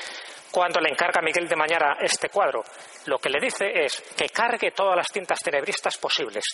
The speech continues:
todas. Y aquí están todas, es decir, la mano de Cristo con la llaga, la balanza, donde están los pecados capitales, ni más ni menos. El ni menos es con todas las virtudes del momento.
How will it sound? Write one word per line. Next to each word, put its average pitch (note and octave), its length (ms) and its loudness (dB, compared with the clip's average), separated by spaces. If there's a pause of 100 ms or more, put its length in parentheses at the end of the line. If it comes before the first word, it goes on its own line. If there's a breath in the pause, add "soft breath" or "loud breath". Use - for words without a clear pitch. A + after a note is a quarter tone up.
(180)
todas. C3 320 0 (960 loud breath)
Y D3 140 0
aquí F#3+ 180 0
están E3+ 240 0
todas, C#3+ 280 2 (280)
es C#3 80 -2
decir, C#3 260 0 (1080)
la C3+ 120 4
mano E3 220 2
de D#3+ 80 2
Cristo A#3+ 380 2 (180)
con C#3+ 120 2
la C3 100 4
llaga, F3 300 2 (680)
la D3+ 180 4
balanza, G3+ 540 2 (600)
donde D#3 240 2
están F3+ 240 2
los - 260 0 (680)
pecados F3 340 2
capitales, G3+ 540 0 (300)
ni C#3+ 120 0
más F3 320 2 (140)
ni D#3 120 -2
menos. C#3 380 -2 (560 loud breath)
El C3+ 140 0
ni C3+ 100 2
menos D3+ 320 2
es A3+ 160 0
con C3+ 200 -2
todas D3 220 4
las C#3+ 140 2 (100)
virtudes D#3 560 0 (360 loud breath)
del D#3 160 0
momento. C3 440 0